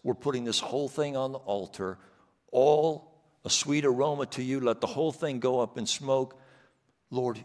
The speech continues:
you were faithful. You carried us through. You sought us through. You brought us here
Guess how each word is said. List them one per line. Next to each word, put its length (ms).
you 440
were 120
faithful. 540
You 240
carried 400
us 160
through. 240
You 240
sought 340
us 160
through. 280
You 200
brought 360
us 180
here 360